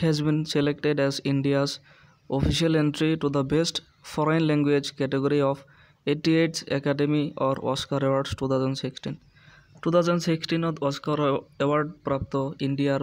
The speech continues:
বেস্ট অফিসিয়াল এন্ট্রির বেস্ট ফরেন ল্যাঙ্গুয়েজৰ এটা চিনেমা কোনটো আছিলে? ইয়াৰ এনচাৰ হ'ব অপশ্যন নম্বৰ থ্ৰী, কোৰ্ট। তাৰ পিছত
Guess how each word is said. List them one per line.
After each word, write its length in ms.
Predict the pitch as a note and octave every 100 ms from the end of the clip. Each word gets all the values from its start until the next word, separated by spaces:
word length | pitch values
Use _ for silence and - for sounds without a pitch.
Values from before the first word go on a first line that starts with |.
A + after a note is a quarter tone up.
| C3+ C#3+
বেস্ট 220 | E3 - - _ - _ _ D3
অফিসিয়াল 440 | - D#3 F3 F3 F3 C#3+
এন্ট্রির 380 | D3+ C#3 D3+ D3+ - _ _ _ _ D#3+
বেস্ট 180 | D#3 D#3+ -
ফরেন 260 | D3+ D3+ D3
ল্যাঙ্গুয়েজৰ 420 | C#3+ C#3+ C#3+ C#3+ C#3+
এটা 120 | C#3 C#3
চিনেমা 340 | C#3+ C#3+ C#3 C3+ - - _ _ -
কোনটো 240 | C#3 C#3+ C#3+
আছিলে? 260 | C3+ C3+ C3 E3+ - - - - - - _ _ _ -
ইয়াৰ 120 | D3+ D#3+
এনচাৰ 200 | D#3 D#3
হ'ব 80 | C#3+
অপশ্যন 180 | C#3 D3+
নম্বৰ 180 | D3 D3 D3
থ্ৰী, 160 | D3+ D3+ - - - -
কোৰ্ট। 240 | C#3+ C3+ - - - - _ _ _ _ _ _ _ _ _ _ _ _ _ _ - - _ _ -
তাৰ 140 | F3 D#3+
পিছত 240 | D#3 D#3